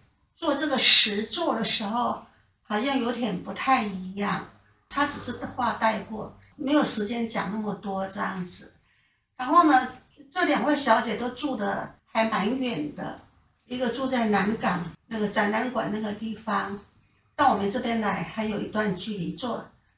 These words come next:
搭两趟车。还有那个谭小姐，她就住在，在碧潭的后面那个安坑，所以他们一出来都是从比较远的地方出来的，然后在台北市这边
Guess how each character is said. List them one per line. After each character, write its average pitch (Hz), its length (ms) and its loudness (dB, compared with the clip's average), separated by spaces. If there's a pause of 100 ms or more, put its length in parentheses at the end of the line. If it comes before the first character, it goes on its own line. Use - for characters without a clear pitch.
搭 285 180 6
两 254 320 -2
趟 226 280 -4
车。 220 520 -2 (640)
还 320 100 -2
有 311 140 2
那 302 140 2
个 240 200 0
谭 247 280 -2
小 269 200 0
姐， 233 160 -2
她 208 160 -2
就 220 120 -4
住 233 140 -8
在， 196 340 -4 (460)
在 277 180 -2
碧 277 220 2
潭 196 240 -2
的 208 60 0
后 247 260 0
面 220 160 -2
那 214 120 0
个 196 100 -4
安 196 340 -4
坑， 190 340 -8 (640)
所 285 80 -4
以 262 40 0
他 285 100 4
们 262 120 0
一 294 60 -2
出 254 200 -2
来 214 120 0
都 214 100 -4
是 247 180 -6
从 208 420 -6 (560)
比 202 80 -20
较 302 240 0
远 202 120 -2
的 190 120 -2
地 226 120 -4
方 208 220 -2
出 - 260 -8
来 175 320 -2
的， - 200 -12 (340)
然 226 100 -6
后 240 80 -2
在 240 200 0
台 214 180 -4
北 208 100 -2
市 202 200 -4
这 214 160 -6
边 208 280 -4